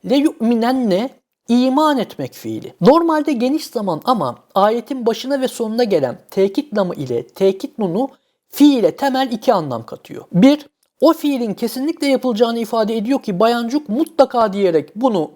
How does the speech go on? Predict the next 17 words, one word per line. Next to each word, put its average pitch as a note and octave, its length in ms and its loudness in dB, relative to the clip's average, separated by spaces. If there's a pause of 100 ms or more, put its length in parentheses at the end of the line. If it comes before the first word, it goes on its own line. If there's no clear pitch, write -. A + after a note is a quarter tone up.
çevirisine D3+ 500 -2
yansıtmış. A#3 680 -8 (120)
İki, C#4+ 440 0 (360)
fiil D4 320 4
her D4 280 0
ne E4 80 -2
kadar A#3+ 260 2
geniş F3+ 340 0
zaman G3+ 400 -4
olsa F3 340 0
da C#3 240 -4 (160)
tekit G#3+ 460 0
lamı A#3+ 160 0
ve F#3+ 120 0
tekit G#3 420 -2
nunu C4+ 360 -4 (280)
fiili C4+ 680 2